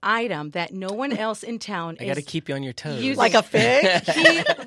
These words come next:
Speaker 1: really
Speaker 2: Well, that back then, sh-, uh, but now it's, it's other stuff that's
Speaker 1: He really does keep me on my toes, and there is no doubt that that is the reason why he is successful
Speaker 2: Mm.
Speaker 1: because
Speaker 3: Very.
Speaker 1: he's, he's on top of his game.
Speaker 3: Yeah.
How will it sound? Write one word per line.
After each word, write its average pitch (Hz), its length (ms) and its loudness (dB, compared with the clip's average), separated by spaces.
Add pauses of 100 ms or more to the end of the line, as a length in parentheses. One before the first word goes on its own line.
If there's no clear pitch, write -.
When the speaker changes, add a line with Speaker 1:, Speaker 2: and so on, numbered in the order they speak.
Speaker 1:
really 349 400 0
Speaker 2:
Well, - 120 4
that 180 180 4
back 185 220 2
then, 160 340 2
sh-, - 160 -8 (140)
uh, 127 180 -4
but 135 220 -4
now 151 240 0
it's, 131 280 -6
it's 127 240 -18 (120)
other 117 220 -10
stuff - 320 -14
that's - 120 -14
Speaker 1:
He 294 140 -2
really 294 360 -4
does 247 360 0 (140)
keep 262 300 -4
me 208 360 -8 (120)
on 208 200 0
my 190 180 -4
toes, 185 500 -2
and 208 380 -4
there 226 200 0
is 214 140 -4
no 226 240 -4
doubt 185 580 0
that 180 280 -2
that 208 160 -2
is 208 140 -8
the 196 80 -10
reason 185 300 -10
why 170 200 -6
he 202 200 -14
is 185 180 -10
successful 208 680 -10 (220)
Speaker 2:
Mm. 101 200 -18 (120)
Speaker 1:
because 190 260 -2
Speaker 3:
Very. 170 160 -2
Speaker 1:
he's, 160 260 -8
he's 233 260 -6
on 233 120 -6
top 196 180 -8
of 220 100 -8
his 208 140 -16
game. 247 180 -12
Speaker 3:
Yeah. 180 180 -14